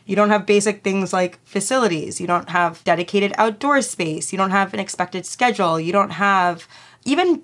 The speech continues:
things like healthcare, like, prison healthcare is bad. It's very bad. Jail healthcare is somehow even worse than that. So I once had someone tell me that they'd rather spend ten years upstate than one year in jail. And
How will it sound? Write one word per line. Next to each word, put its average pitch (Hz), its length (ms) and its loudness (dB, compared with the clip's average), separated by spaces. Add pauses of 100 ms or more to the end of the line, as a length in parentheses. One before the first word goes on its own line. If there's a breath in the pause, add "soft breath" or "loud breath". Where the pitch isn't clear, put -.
(100)
things 233 260 2
like 196 120 0
healthcare, - 600 -4
like, 160 200 -6
prison 302 280 0
healthcare 302 340 0
is 175 220 -2 (320)
bad. 165 400 2 (480 soft breath)
It's - 120 -18
very 170 360 -4
bad. 247 320 2 (440 soft breath)
Jail 202 540 4
healthcare 170 460 -2
is 156 100 -4
somehow 156 400 -4
even 151 380 -6
worse 143 260 -10
than 147 160 -10
that. - 320 -10
So 170 400 -4
I 233 140 6
once 240 220 2
had 233 140 0
someone 214 220 0
tell 190 140 0
me 185 100 0
that 170 140 -4
they'd 170 180 -4
rather 165 260 2
spend 151 380 -6
ten 208 300 0
years 185 300 2
upstate 156 640 -4
than 151 340 -6
one 165 240 0
year 147 520 -6
in 151 200 -4
jail. 143 480 -10
And 151 260 -6